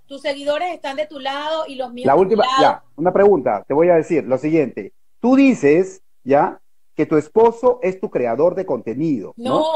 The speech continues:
Speaker 1: No.
Speaker 2: Que ustedes dos son cómplices y una cosa de co-, sí, tú lo has dicho, ahí está. Tú dices que tu esposo es tu productor, es el que es tu cómplice para todas las cosas. Yo te hago una
Speaker 1: Cómplice, sí.
Speaker 2: pregunta acá y te
Speaker 1: Sí.
Speaker 2: esta, esta pregunta te quiero hacer.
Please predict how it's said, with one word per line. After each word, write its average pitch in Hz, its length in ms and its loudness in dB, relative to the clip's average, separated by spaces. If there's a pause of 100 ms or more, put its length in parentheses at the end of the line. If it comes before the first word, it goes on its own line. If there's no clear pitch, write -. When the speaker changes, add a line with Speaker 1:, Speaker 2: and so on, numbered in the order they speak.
(120)
Speaker 1:
No. 208 60 -6
Speaker 2:
Que 123 80 -2
ustedes 185 340 2
dos 190 160 0
son 185 140 0 (180)
cómplices 214 680 0
y 151 100 -2
una 190 220 0
cosa 196 240 -4
de 165 100 0
co-, - 180 -16
sí, 277 160 0
tú 269 120 0
lo 262 60 4
has 247 60 0
dicho, 285 380 -4 (200)
ahí 190 160 2
está. 294 380 0 (140)
Tú 240 120 -2
dices 262 240 0
que - 80 -4
tu - 120 -4
esposo 226 440 0
es 196 140 0
tu 226 100 -6
productor, 208 800 2 (120)
es 185 220 -2
el 190 140 2
que 156 260 -2
es 170 80 -6
tu 190 140 -4
cómplice 240 640 0
para 143 220 -6
todas 185 200 -2
las 147 100 -6
cosas. 143 300 -2
Yo 339 120 -2
te - 80 -2
hago 208 100 2
una 214 80 0
Speaker 1:
Cómplice, - 60 -4
sí. - 60 -8
Speaker 2:
pregunta 151 340 -4
acá 135 240 -4
y 117 80 -14
te 110 100 -16
Speaker 1:
Sí. - 180 -18 (340)
Speaker 2:
esta, 160 320 -4
esta 165 220 -2
pregunta 160 320 0
te 131 80 -8
quiero 135 160 0
hacer. 92 260 -8